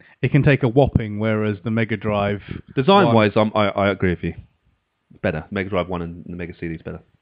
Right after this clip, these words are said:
Speaker 1: it just looks more so damn retro.
Speaker 2: Yeah.
Speaker 1: Right? I think, uh, maybe even the Mega Drive two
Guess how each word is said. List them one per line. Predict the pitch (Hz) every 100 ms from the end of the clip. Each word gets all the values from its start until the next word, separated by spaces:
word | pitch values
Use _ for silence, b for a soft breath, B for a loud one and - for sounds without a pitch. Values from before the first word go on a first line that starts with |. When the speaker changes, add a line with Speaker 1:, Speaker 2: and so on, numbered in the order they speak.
| _
Speaker 1:
it | 175
just | 190
looks | 208 175
more | 156 135
so | 135
damn | 120 110 113
retro. | 117 - 98 92 -
Speaker 2:
Yeah. | 95 85 -
Speaker 1:
Right? | 110 117
I | 151
think, | 170 185 - -
uh, | 98 -
maybe | 160 175 139
even | 131
the | 123
Mega | 123
Drive | 120 117 -
two | - 127